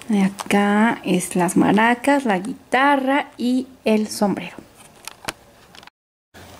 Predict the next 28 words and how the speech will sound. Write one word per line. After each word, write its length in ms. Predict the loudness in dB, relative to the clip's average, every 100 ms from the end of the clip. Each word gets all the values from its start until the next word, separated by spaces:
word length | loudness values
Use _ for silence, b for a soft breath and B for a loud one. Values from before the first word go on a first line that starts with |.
| 4
Mira, 340 | 8 8 6 4
ya 260 | 2 2
pegué 480 | 2 4 4 2 0
las 300 | 0 0 0
imágenes 640 | 0 0 0 2 4 4
y 140 | 2 2
se 100 | 2
ve 160 | 2
súper 340 | 2 2 2 2
linda, 320 | 4 4 2
¿verdad? 380 | 0 2 2 0 -8 -16 -12 -12 -14 _ _ _ _ -20 _ _ _ _ B B B B -6 -2
Aquí 440 | -2 2 2 4
hice 420 | 2 2 4 2 4
un 260 | 4 6
modelo 420 | 6 6 2 2 2
diferente 600 | 2 2 4 4 2 2
con 240 | 2 4
todas 260 | 4 2 2
las 160 | -2
figuritas 540 | 0 0 0 0 -4 -2
que 100 | -2
me 140 | 0
sobraron 540 | 0 0 0 2 0 -2 B B B B B -4
y 120 | 0
las 180 | 0 0
coloqué 360 | -4 -4 -4
aquí 180 | -4 -4
arriba. 260 | -8 -10